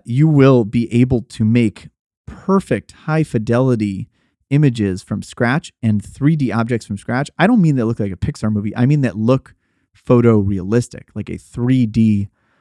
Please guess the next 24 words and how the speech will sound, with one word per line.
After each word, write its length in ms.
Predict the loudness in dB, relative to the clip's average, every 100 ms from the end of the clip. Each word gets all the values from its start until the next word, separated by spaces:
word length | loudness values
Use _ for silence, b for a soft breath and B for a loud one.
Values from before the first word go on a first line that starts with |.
| _ _
model 1000 | -12 -8 -4 -2 0 0 0 -4 -6 -12 _ _ _ -6
that 120 | -6
is 120 | -4 0
indistinguishable 1120 | 0 0 -4 -4 0 4 2 2 -4 -4 -4
from 220 | -4 -6
a 40 |
human 600 | -6 -4 0 0 -2 -6 -16 _ _ _ _
face. 680 | -20 -4 -2 -2 -4 -20 -12 -4
And 100 | -2
now 220 | 0 0
imagine 720 | -2 0 0 0 -2 -4 -4
generating 840 | -2 2 4 4 2 0 -4 -8 -12 _ _ -4
a 120 | 0
movie, 840 | 2 4 6 6 4 -2 -4 -8 -12 _ _ _ _
um, 300 | -2 0 0
where 160 | -2 -2
all 200 | 0 2
you 120 | 4 2
need 180 | 2
is 120 | 0 -4
text, 520 | -10 -10 -10 -20 _ _ -6
right? 240 | -4 -6 _
You 160 | -6 -6 _ _ _
say, 420 | -4 0 0 -2